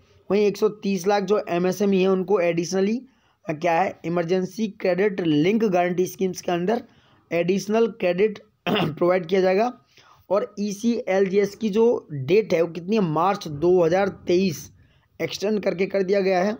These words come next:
ठीक है। और इसके अंदर में करीब पचास हज़ार करोड़ रुपए एक्सपेंड किए जाएंगे।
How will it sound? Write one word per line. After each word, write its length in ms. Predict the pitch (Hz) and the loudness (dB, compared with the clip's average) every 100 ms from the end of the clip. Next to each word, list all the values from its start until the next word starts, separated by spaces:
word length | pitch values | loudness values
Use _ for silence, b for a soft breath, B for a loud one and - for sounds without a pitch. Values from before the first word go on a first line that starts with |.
| - _ _ _ 190 | -12 _ _ _ -4
ठीक 140 | 190 | 0
है। 240 | 240 120 - - _ _ _ _ _ - | -2 -4 -10 -20 _ _ _ _ _ -6
और 160 | 175 185 | -4 -2
इसके 320 | 202 - 220 | -2 0 2
अंदर 260 | 202 190 | 2 2
में 220 | 190 240 240 b b b b - | 2 0 -6 b b b b -2
करीब 280 | 196 208 - | 0 0 -4
पचास 380 | 185 208 208 | 0 0 0
हज़ार 280 | 185 185 196 | 0 0 0
करोड़ 200 | 185 185 | 0 0
रुपए 300 | 175 208 208 | 0 0 0
एक्सपेंड 420 | 180 - 190 180 | -2 -4 -4 -2
किए 180 | 165 175 | 0 0
जाएंगे। 400 | 165 156 196 240 | 0 0 0 -2